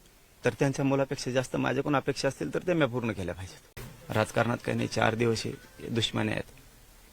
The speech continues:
दुफळी निर्माण होईल म्हणून मी राजकारणातसुद्धा नाही उतरलो. मला माझ्या समाजाला आरक्षण देऊन लेकरं मला अधिकारीच केलेलं बघायचं आणि ते बघणार. मी मरणार पण मग गाठणार, एवढं मोठं कठोर उपोषण मी आता माझ्या समाजासाठी करणार.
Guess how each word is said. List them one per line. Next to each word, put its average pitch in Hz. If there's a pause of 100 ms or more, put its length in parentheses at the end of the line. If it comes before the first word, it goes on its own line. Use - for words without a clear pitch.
(160)
दुफळी 110
निर्माण 107
होईल 101 (560)
म्हणून 110
मी 110
राजकारणातसुद्धा 107
नाही 95
उतरलो. - (680)
मला 98
माझ्या 104
समाजाला 98
आरक्षण 110
देऊन 107
लेकरं 95
मला 92
अधिकारीच 90
केलेलं 85
बघायचं 85
आणि 120
ते 113
बघणार. 85 (600)
मी 98
मरणार 110 (680)
पण 101
मग 101
गाठणार, 90 (480)
एवढं 104
मोठं 107
कठोर 110
उपोषण 113
मी 110
आता 104
माझ्या 98
समाजासाठी -
करणार. 82